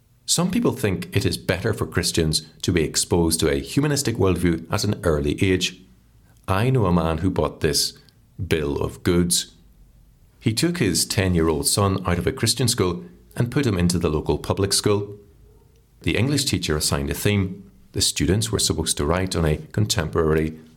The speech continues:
rock star, the list having been furnished by the teacher.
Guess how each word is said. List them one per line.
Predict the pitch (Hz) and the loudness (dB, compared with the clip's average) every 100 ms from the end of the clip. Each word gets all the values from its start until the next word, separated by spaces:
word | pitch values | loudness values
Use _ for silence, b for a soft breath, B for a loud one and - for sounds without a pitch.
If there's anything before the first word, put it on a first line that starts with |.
| - | -4
rock | 87 85 - - | -2 -2 -2 -2
star, | - 98 95 92 B B B B B B _ | 0 2 0 -2 B B B B B B _
the | 76 | -2
list | 80 85 - - - | 0 0 -4 -6 -4
having | 76 73 | -4 -4
been | 69 | -4
furnished | - 110 107 - - | -2 0 0 -2 -2
by | 92 | 0
the | 87 | 0
teacher. | - 104 104 98 | 0 0 0 -2